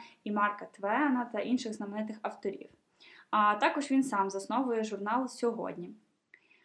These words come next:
Е, потім стається певний скандал, пов'язаний з Джеромом Клапкою Джеромом, бо він нібито, е, написав наклеп на якогось відомого промисловця, і тому його, е,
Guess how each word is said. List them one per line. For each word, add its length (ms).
Е, 380
потім 460
стається 420
певний 300
скандал, 580
пов'язаний 640
з 260
Джеромом 380
Клапкою 420
Джеромом, 580
бо 60
він 360
нібито, 840
е, 280
написав 440
наклеп 520
на 80
якогось 380
відомого 420
промисловця, 680
і 60
тому 240
його, 480
е, 460